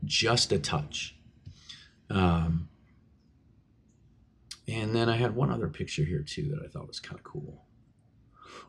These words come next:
Um, even the jerseys that you could buy last year, the throwbacks, they've improved those.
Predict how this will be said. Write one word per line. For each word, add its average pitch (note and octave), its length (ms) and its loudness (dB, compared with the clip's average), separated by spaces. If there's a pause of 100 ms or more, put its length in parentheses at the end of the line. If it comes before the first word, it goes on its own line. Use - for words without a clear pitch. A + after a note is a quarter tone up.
(120)
Um, F2+ 520 8 (500)
even G#3+ 560 12 (120)
the D#3+ 180 12
jerseys D#3 500 12
that D3+ 80 12
you D3+ 100 12
could D3 140 12
buy E3+ 180 10
last - 340 6
year, - 160 -6 (140)
the C#3+ 80 8
throwbacks, E3+ 640 10 (420)
they've C3 160 12
improved A#2 380 12
those. D2+ 300 4